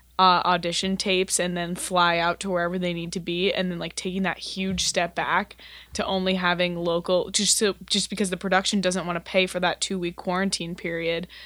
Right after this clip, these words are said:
and, like, it's such a big deal, especially if you're flying out to another country, like, uh,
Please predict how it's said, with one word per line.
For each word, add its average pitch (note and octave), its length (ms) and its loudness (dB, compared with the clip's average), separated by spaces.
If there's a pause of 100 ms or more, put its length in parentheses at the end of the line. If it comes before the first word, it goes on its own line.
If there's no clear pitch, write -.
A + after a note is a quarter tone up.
(160)
and, F#3 120 -4
like, F3 160 -2
it's F3+ 160 -2
such F#3+ 200 2
a F#3+ 60 0
big F3+ 560 4 (680)
deal, G3+ 360 8
especially B3 540 4
if A3 120 0
you're G#3+ 160 -2 (100)
flying A3 300 6
out A#3 140 4
to A3+ 100 0
another G3+ 240 4
country, G#3 480 0
like, F3 380 0 (800)
uh, - 180 -4